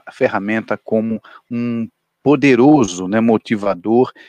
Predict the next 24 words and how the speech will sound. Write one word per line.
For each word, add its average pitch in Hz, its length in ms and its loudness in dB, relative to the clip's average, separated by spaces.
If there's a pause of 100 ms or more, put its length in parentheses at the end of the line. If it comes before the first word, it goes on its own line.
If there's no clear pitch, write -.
e 120 120 -6
transformador 113 600 -2
das 104 280 -2
equipes 98 420 -12
de 95 140 -12
vendas, 107 360 -4
dos 107 160 -8
profissionais, 104 680 -4 (340)
da 120 160 -4
empresa, 127 420 2
das 107 160 -2
lideranças, 123 600 0
dos 117 120 -2
líderes. 104 460 -4
É 120 60 0
importante 127 600 -8
isso. - 100 -16
Se - 80 -14
você - 200 -8
quiser 160 200 -4
saber 147 180 -2
um 151 60 -4
pouco 165 200 -4
mais, 151 240 -2